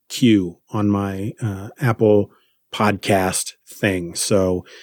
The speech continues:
if you're out there and you do a podcast and you know that I listen to your podcast and you're like, "Why hasn't he talked about my podcast yet?"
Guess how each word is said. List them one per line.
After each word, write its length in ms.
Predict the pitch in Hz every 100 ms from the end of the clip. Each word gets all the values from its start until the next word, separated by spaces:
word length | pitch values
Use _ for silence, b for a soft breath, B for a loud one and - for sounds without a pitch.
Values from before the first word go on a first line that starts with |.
| B B
if 180 | 135 131
you're 180 | 160 175
out 300 | 170 175 180
there 420 | 185 196 202 226 156
and 300 | 135 123 123
you 80 |
do 220 | 120 139 151
a 60 |
podcast 840 | 143 147 143 135 143 139 147 143 147
and 100 | 127
you 100 | 123
know 380 | 120 123 147 180
that 140 | 165
I 100 | 147
listen 300 | 143 147 156
to 60 | 139
your 120 | 139
podcast 720 | - 135 147 143 151 175 -
and 20 |
you're 140 | 131 120
like, 160 | 113
"Why 140 | 117 160
hasn't 220 | 190 180
he 60 | 147
talked 240 | 139 143
about 180 | 127 120
my 160 | 113
podcast 580 | 143 107 98 - 101 -
yet?" 220 | 107 92